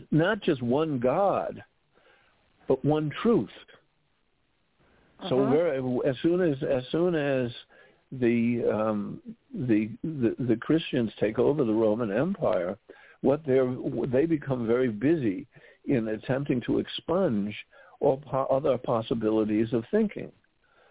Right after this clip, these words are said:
Speaker 1: Um, and that, uh, pretty much has, uh, isn't something that with the advent of, of modern science, um, as if it were replacing, uh, religion, that idea hasn't gone away.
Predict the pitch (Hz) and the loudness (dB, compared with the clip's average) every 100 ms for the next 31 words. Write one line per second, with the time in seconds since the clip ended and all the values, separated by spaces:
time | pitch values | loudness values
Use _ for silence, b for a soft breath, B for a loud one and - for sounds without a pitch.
0 | b b b b - 117 120 - 143 139 | b b b b -4 0 0 2 0 0
1 | 143 135 180 214 175 147 - - 190 170 | 0 2 2 2 2 0 -2 0 2 2
2 | 160 143 - 131 120 - - - 117 - | 0 -2 -2 -2 -4 -8 -6 -4 -4 -4
3 | 135 b b - 156 165 147 143 131 135 | -12 b b 0 2 2 2 -2 0 0
4 | 113 113 117 120 110 120 113 120 127 131 | 2 2 0 0 0 2 2 2 2 0
5 | 110 107 104 101 - 113 98 113 110 101 | 0 0 -2 -2 -2 0 0 0 0 -2
6 | - 135 151 143 101 - - _ B B | -4 -2 0 0 -2 -6 -18 _ B B
7 | B _ - 113 107 110 - 113 113 127 | B _ 0 2 2 0 2 2 2 0
8 | 127 101 98 110 104 95 - 139 196 - | 0 2 2 2 2 0 2 2 2 0
9 | 110 101 98 98 110 110 147 175 135 101 | -4 -2 -2 -2 -2 0 0 0 0 -2
10 | 113 _ B B B - - - 135 185 | -6 _ B B B -14 -8 -2 0 2
11 | 190 175 170 160 156 151 139 139 139 127 | 0 0 2 2 0 -2 0 2 2 2
12 | 196 180 85 | 2 0 -2